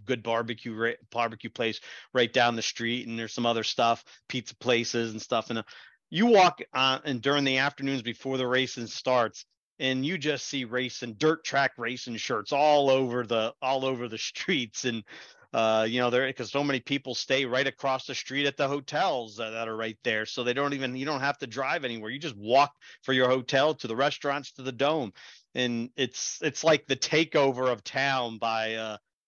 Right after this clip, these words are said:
dirt track racing. It's, I always get a kick out of seeing that. Uh, you know, you don't, you're not gonna usually see so many dirt track, uh, T-shirts on a city street. That's, uh, that's kinda the way I put it. And, uh, it makes it,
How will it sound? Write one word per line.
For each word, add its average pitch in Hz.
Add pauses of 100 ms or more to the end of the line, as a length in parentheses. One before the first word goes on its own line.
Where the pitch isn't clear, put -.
dirt 139
track 123
racing. 117
It's, - (220)
I 143
always 160
get 135
a 131
kick 135
out 117
of 113
seeing 113
that. 113 (380)
Uh, 107
you 110
know, 113
you 117
don't, 135
you're 135
not 151
gonna 139
usually 131
see 127
so 131
many 120
dirt 120
track, 117
uh, 113 (260)
T-shirts 156 (340)
on 127
a 113
city 131
street. 107
That's, 120 (380)
uh, 107
that's 120
kinda 123
the 117
way 113
I 107
put 117
it. 107
And, 104
uh, 104
it 110
makes 113
it, 107